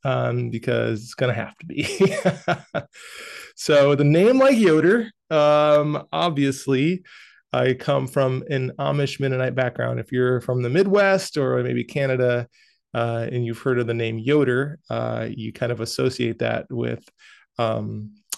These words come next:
the Amish Mennonite background. And yes, I do come from that background. My mother grew up Amish,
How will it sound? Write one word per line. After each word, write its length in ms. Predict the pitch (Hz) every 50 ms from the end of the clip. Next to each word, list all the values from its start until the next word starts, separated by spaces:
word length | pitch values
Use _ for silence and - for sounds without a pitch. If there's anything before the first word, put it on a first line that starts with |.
| _ _ -
the 100 | 113 113
Amish 380 | 123 113 117 117 113 - -
Mennonite 320 | - 107 104 101 95 - -
background. 440 | 107 107 104 - 95 85 - -
And 160 | 98 123 127 127
yes, 560 | 147 151 - - - - - - - - - -
I 180 | 185 127 120 127
do 360 | 123 120 113 - 143 160 156
come 160 | 160 - 131
from 160 | 117 - 120 113
that 160 | 113 104 101
background. 500 | 113 107 104 - - 120 123 131 127 117
My 280 | 113 110 107 110 107 - - - - - - - _ _ -
mother 480 | - 127 135 151 160 160 175 175 175 170
grew 480 | 160 139 127 131 143 139 131 131 - -
up 400 | 139 127 127 127 - - - _ _ -
Amish, 680 | 143 147 160 165 147 165 202 208 - - - - -